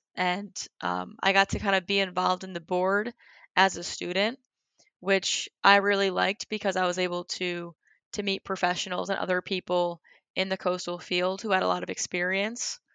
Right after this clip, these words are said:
So from that standpoint, I, I enjoyed, um, like, the, the opportunity that it gave me to see different people in the,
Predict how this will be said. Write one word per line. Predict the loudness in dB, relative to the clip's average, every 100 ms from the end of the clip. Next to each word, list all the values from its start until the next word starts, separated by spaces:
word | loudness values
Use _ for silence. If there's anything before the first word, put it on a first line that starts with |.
| _ _ _ _ _ -8
So | -2 -2
from | 2 6
that | 6 6
standpoint, | 2 0 2 0 2 4
I, | 4 6 4
I | 4
enjoyed, | 2 0 2 4 4 2 -4 -20 _ _ _ _
um, | -4 -2 -4 -6
like, | -2 -2 -4
the, | -6 -2 -4 -4 _ _ _ _ _ _ _ _ _ _ _ 0
the | 2
opportunity | 4 2 -4 -2 -2 0 -2 -2 -2
that | 0
it | 0
gave | 0 0
me | -2
to | -4
see | -4 0 0 0
different | -2 -4 -4
people | -4 -6 -4 -4
in |
the, | -6 -10